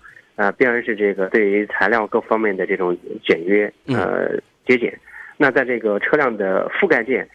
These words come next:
Speaker 1: 车体它本身是分为结构件和这个覆盖件。
Speaker 2: 嗯，嗯。
Speaker 1: 我们所看到的，像一些车门帮啊、前机盖啊等等这些东西，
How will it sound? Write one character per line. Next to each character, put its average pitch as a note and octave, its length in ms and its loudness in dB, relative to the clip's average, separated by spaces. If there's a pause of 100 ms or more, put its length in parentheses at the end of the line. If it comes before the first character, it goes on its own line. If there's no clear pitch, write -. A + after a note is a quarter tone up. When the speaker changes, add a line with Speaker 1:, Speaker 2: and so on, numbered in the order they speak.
(240)
Speaker 1:
车 G3+ 180 4
体 - 180 -4
它 B2+ 160 0
本 G2+ 160 -2
身 A2+ 100 0
是 A#2 80 0
分 B2+ 140 0
为 B2 120 2
结 A2+ 200 2
构 C#3 160 2
件 G#2 240 -2
和 G2+ 200 -4
这 G2 240 0
个 F2+ 260 -4 (100)
覆 - 80 2
盖 A2+ 140 2
件。 F#2+ 260 -6
Speaker 2:
嗯， C3 260 2
嗯。 G2+ 220 -8
Speaker 1:
我 A2+ 120 4
们 D3+ 120 2
所 B2+ 140 0
看 C#3 260 0
到 C3+ 180 2
的， G2 200 -2
像 A2+ 220 2
一 G#2+ 40 0
些 A#2 100 -6
车 - 160 -6
门 A#2 180 2
帮 A#2+ 160 2
啊、 G#2+ 120 0 (220)
前 G#2+ 140 0
机 C3 120 2
盖 B2+ 220 2
啊 F#2+ 100 -2
等 A#2 140 0
等 B2+ 80 -2
这 - 60 -8
些 B2+ 100 2
东 B2+ 120 2
西， G#2 240 0